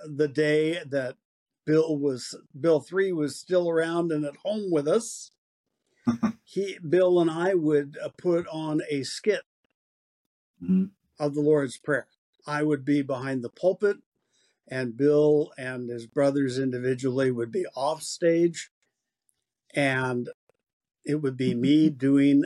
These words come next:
Speaker 1: the Lord's Prayer by s-,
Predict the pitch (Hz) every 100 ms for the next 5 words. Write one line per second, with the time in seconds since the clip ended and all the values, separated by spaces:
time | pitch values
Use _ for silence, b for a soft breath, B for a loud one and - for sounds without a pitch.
0 | - 131 120 127 135 147 - 147 123 120
1 | 117 _ _ _ _ _ _ _ _ _
2 | _ _ - 139 143 143 131 - -